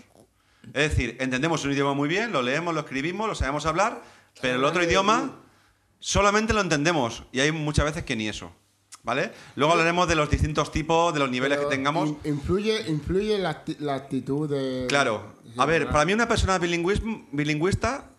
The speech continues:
Speaker 1: que, que es
Speaker 2: No
Speaker 1: una
Speaker 2: es que
Speaker 1: persona
Speaker 2: tenga, no es que tenga dos lenguas en la
Speaker 1: No.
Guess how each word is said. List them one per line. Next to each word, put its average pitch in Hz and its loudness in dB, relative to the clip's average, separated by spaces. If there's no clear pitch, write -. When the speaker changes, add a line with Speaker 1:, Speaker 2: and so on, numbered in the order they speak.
Speaker 1:
que, 139 0
que 135 -2
es 151 2
Speaker 2:
No 170 2
Speaker 1:
una 175 4
Speaker 2:
es 185 2
que 175 4
Speaker 1:
persona 190 4
Speaker 2:
tenga, 185 2
no 165 2
es 175 -2
que 185 -2
tenga 180 0
dos 165 2
lenguas 156 2
en 131 0
la 131 4
Speaker 1:
No. 123 4